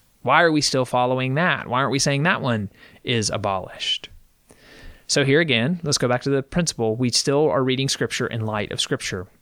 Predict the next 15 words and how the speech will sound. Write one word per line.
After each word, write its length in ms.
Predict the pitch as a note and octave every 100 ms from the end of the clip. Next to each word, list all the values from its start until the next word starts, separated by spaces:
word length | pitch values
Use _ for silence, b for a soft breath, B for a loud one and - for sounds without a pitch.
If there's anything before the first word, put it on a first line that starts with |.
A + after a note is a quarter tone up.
| -
And 140 | B2+
when 100 | C#3+
we 80 | D3+
do 160 | G3 C4+
that, 220 | C#3 C3
we 60 |
see 220 | D3+ G3 G3
that 140 | D#3+
the 100 | D3+
New 120 | C#3
Testament 480 | C3+ F3 E3 C#3+ B2
gives 180 | B2+ B2+
us 140 | C3
further 360 | - D3 E3 C#3
guidance 640 | A#2+ B2+ A#2+ G#2+ - -